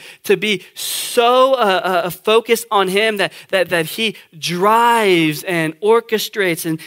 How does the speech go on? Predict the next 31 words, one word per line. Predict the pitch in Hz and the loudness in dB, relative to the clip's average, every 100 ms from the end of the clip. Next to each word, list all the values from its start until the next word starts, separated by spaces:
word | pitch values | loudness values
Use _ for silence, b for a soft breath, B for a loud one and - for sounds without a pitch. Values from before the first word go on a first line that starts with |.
| B | B
and | 180 175 170 | -2 -2 0
is | 185 180 | 0 0
at | 180 185 | 0 -6
the | 175 | -6
center | 170 - 226 233 220 | -8 -4 -4 -2 -4
of | 175 | -2
everything | 185 190 208 196 190 | -2 -2 -4 -6 -6
that | 165 | -6
we | 165 | -6
do. | 180 233 | -8 -4
And | 170 | -4
it | 151 | -4
also | - 226 262 165 | -8 -8 -6 -8
means | 131 127 123 139 - _ _ _ _ _ | -8 -10 -12 -14 -18 _ _ _ _ _
to | 139 | -8
be | 165 | -6
a | |
peacemaker. | 165 233 - 123 - _ _ _ _ _ _ _ _ _ _ | -6 -10 -10 -14 -16 _ _ _ _ _ _ _ _ _ _
"Blessed | - 180 208 - 220 185 | -2 0 0 -2 -2 0
are | 180 185 185 | 0 0 0
the | 165 | -4
peacemakers, | 156 185 185 165 143 135 135 | -8 -8 -8 -6 -8 -10 -16
for | - | -14
they | 139 147 170 | -6 -4 -4
shall | 165 165 | -6 -8
be | 156 | -8
called | 147 147 139 135 | -10 -8 -8 -8
the | |
sons | 135 143 135 | -16 -14 -14
of | 127 | -18
God." | 123 123 113 | -16 -18 -18